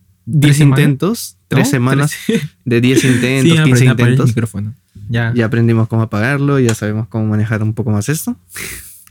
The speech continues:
Speaker 1: Y ya, ya, ya sabemos cómo subir episodios bonus, porque el otro fue demasiado
Speaker 2: <laughs>
Speaker 1: largo que tuvimos que cortarlo en dos. La primera parte fue el episodio principal y la segunda
Speaker 2: Ujú.
Speaker 1: parte fue el bonus.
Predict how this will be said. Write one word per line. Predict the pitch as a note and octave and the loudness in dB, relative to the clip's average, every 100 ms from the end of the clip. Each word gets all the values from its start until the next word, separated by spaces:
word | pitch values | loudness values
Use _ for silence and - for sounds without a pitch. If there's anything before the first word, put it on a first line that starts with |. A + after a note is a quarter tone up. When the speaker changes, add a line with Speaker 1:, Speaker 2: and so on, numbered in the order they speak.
| _ _ _ - | _ _ _ -8
Speaker 1:
Y | C3 A#2 A2+ A2+ | 0 2 2 2
ya, | A#2+ B2 | 0 0
ya, | C3 C3+ | 0 2
ya | C#3 D3 | 2 0
sabemos | D#3 D#3+ E3 | 0 0 0
cómo | D#3+ D#3+ | 0 0
subir | C#3+ D3+ | 0 -2
episodios | D#3 C#3+ D3 D3 | -4 -4 -2 0
bonus, | C#3+ D#3+ C#3 B2 | 0 0 0 0
porque | - A2+ A#2 | -2 -4 -2
el | B2 | 0
otro | C3 D3 C#3+ | 0 -2 0
fue | D3+ C3 | 2 4
demasiado | C3+ C3 B2 D#3+ C3+ | 2 0 2 2 2
Speaker 2:
<laughs> | |
Speaker 1:
largo | C#3 C#3 C#3+ | 0 0 -2
que | C#3 | -2
tuvimos | A2+ A2+ B2 | 0 0 0
que | A#2+ | -2
cortarlo | A#2+ A2+ A#2 A#2+ | -4 -4 -2 0
en | A#2+ | 2
dos. | A#2 B2+ - _ - - - | 2 0 -4 _ -20 -12 -6
La | A2 | -2
primera | A2 A#2 A#2 A2 | 0 0 0 -4
parte | A#2 A2+ | -6 -4
fue | A2 A2 | -4 -2
el | A2 | -4
episodio | - - G#2+ | -4 -4 -2
principal | G2 A#2+ A2 D#3 F#3+ E3+ | -2 -4 -2 -2 0 0
y | |
la | C3+ | 0
segunda | A#2 A2+ - | 0 2 4
Speaker 2:
Ujú. | |
Speaker 1:
parte | D3+ A2 | 4 2
fue | G#2+ G#2+ | -2 -2
el | |
bonus. | B2+ D#3+ G#3 | 0 2 0